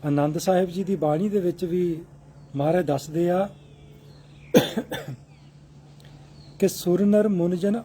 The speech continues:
ਅੰਮ੍ਰਿਤ ਖੋਜਦੇ।" ਸੁਰ ਨਰ ਮੁਨ ਜਨ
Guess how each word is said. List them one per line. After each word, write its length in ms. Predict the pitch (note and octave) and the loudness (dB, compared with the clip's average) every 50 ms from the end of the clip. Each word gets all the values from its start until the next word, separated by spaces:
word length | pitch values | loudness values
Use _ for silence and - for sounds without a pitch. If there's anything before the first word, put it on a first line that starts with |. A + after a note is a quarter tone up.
| - | -4
ਅੰਮ੍ਰਿਤ 460 | F3+ F3+ F#3+ G3 A3+ B3 A#3+ - - - | -4 -2 0 0 0 0 0 -2 -6 -4
ਖੋਜਦੇ।" 460 | - E3+ E3 D#3+ C3+ C#3 B2 B2 A2 - - - - - - - - - - - - - - - - - - - - - - - - - - - - - | -2 -2 -2 -2 -2 -4 -6 -8 -8 -10 -16 -20 -20 -20 -20 -20 -20 -20 -20 -20 -20 -20 -20 -20 -20 -20 -20 -20 -20 -20 -20 -20 -20 -20 -20 -20 -20 -18
ਸੁਰ 340 | - - - D#3+ D#3+ F3+ G3+ | -14 -6 0 2 2 4 4
ਨਰ 280 | F#3 E3+ D#3 D3+ E3+ F3 | 4 4 4 4 4 2
ਮੁਨ 260 | E3 D3+ D3+ D#3+ E3+ | 0 -2 -2 -2 0
ਜਨ 480 | D#3 D#3+ C#3+ C3+ C#3+ D3 D#3+ F3+ G3+ | 0 0 0 0 -2 -2 -2 -2 -4